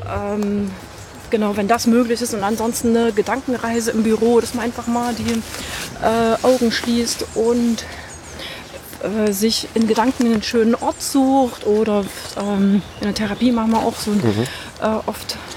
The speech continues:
Speaker 1: so eine Imaginationsübung heißt, wenn man das, sich das vorstellt.
Speaker 2: Mhm.
Speaker 1: Und da ist eine der innere Garten, ne?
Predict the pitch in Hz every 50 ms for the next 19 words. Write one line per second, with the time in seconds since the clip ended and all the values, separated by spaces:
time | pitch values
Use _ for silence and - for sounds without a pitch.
0 | - - - - 214 196 214 208 214 208 196 190 - 208 185 196 185 - - 196
1 | 233 294 - - 277 - 311 277 262 294 302 - - 277 240 233 226 240 247 240
2 | 233 - 247 - - 220 - - - 254 247 - - 277 285 302 - - - -
3 | - - - 110 101 113 143 - - - - - - - - 226 226 226 220 214
4 | 208 - - - - 208 - - - 190 226 269 269 254 233 220 - - 233 233
5 | 226 202 214 196 - 165 190 233 269 311 - - 349 370 415 440 - - - -
6 | - - - - - - - 196 208 220